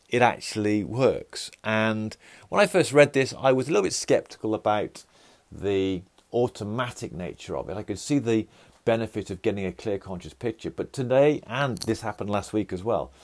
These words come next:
I've experienced that when you set these if-then plans effectively, they do prime your mind automatically to trigger the behaviour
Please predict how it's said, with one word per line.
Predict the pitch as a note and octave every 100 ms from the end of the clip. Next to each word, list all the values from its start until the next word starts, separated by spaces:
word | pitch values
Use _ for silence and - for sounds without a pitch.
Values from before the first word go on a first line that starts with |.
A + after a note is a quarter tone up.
| - _
I've | G2+ F#2+
experienced | D#2 - - D3 D3 G2 B1+ - -
that | G#2 D3 - _ _
when | - G#2+ C#3
you | D#3
set | D3 - -
these | G#2+ G2
if-then | - - A#2 A#2 A2+
plans | - G#2+ G2+ G2+ F#2 - _
effectively, | - G2 - C#3+ - - F2 A#1+ G1+ - _ _ _ _ _
they | E2 A#2 G2+
do | A#2+ B2+ A#2 - - _
prime | - - A#2 B2 B2
your | A#2
mind | G#2+ G#2+ F2+ F2+ - _ _
automatically | B2+ A#2+ - A2+ A2+ G#2 G2+ D#2+ A#1+ A1+ _ _ _ _ _ _
to | F2+
trigger | - A#2+ G#2+
the | F#2+
behaviour | F2+ F2 F#2+ E2+ D2+ D2